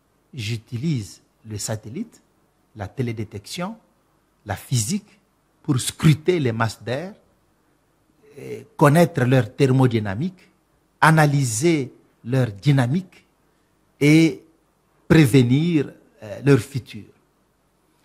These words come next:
J'utilise la télédétection, les satellites, pour peser nos forêts, pas en les mettant dans la balance, mais en utilisant des techniques de photogrammétrie et d'imagerie satellitaire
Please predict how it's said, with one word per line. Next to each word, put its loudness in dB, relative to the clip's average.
J'utilise 2
la -2
télédétection, -6
les -8
satellites, -12
pour 2
peser 4
nos 0
forêts, -14
pas 2
en -2
les -4
mettant -4
dans -4
la -8
balance, -2
mais -2
en 0
utilisant -2
des -6
techniques -4
de -10
photogrammétrie -4
et 4
d'imagerie 0
satellitaire -8